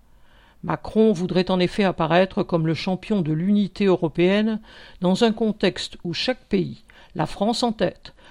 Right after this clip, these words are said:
refuse d'accueillir des migrants tout en reprochant aux voisins de ne pas faire preuve de solidarité. Critiqué jusque dans les rangs de sa majorité,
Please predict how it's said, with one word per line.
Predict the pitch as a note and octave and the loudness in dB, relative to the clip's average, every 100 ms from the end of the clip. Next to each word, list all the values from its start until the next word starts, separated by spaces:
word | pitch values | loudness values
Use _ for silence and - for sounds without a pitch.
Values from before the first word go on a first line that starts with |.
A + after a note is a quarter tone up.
| - | -12
refuse | D3+ G3 G3+ A3 G#3 E3+ | 2 2 2 0 0 2
d'accueillir | F#3 G3 F3+ G3 D#3+ | 4 4 4 2 2
des | D#3+ | 0
migrants | D#3 F3+ D3+ E3+ F#3 - - - - | 2 0 0 0 0 -6 -20 -20 -8
tout | G#3 G3+ | -2 0
en | F3+ | 2
reprochant | D#3+ F#3+ - F#3+ - F#3+ | 0 -2 -2 -2 0 0
aux | D#3+ | 0
voisins | D3+ E3 E3+ F3+ C#3 | 2 2 2 0 0
de | E3+ | -2
ne | D#3+ | 0
pas | F3 | 0
faire | - D#3 | 0 -4
preuve | - F3 D#3 | -2 -2 -2
de | D3 | -4
solidarité. | - D#3+ D#3 D#3+ D#3+ - - - - _ _ _ _ - - - | -4 -4 -2 -4 -4 -6 -16 -18 -20 _ _ _ _ -20 -20 -16
Critiqué | - F3+ - G#3 - F#3+ F3+ | -4 -2 0 0 4 4 4
jusque | E3 C#3 G3+ - F#3+ | 0 -4 -4 -2 -2
dans | E3+ | 0
les | E3 | 0
rangs | E3+ F#3 | 2 0
de | E3+ | 0
sa | F3+ | -2
majorité, | D#3+ D#3+ E3 F3 - G#3+ G#3 | -4 -6 -6 -8 -2 -2 -2